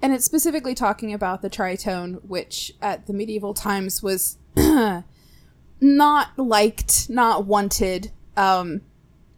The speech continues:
and the, the joke in the skit is that he accidentally plays it and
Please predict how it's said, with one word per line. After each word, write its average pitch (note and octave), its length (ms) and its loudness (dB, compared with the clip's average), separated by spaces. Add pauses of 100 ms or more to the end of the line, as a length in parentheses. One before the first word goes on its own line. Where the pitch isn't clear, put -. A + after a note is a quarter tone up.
(200)
and G#3 220 2
the, F#3 160 0 (100)
the A3+ 140 0
joke G3+ 380 0
in F#3+ 80 0
the F#3 100 -4
skit - 460 -4
is G3+ 160 0
that E3+ 320 0
he F#3+ 160 0
accidentally E3 520 -2
plays C#4+ 400 0
it C4+ 240 2
and F3+ 440 -2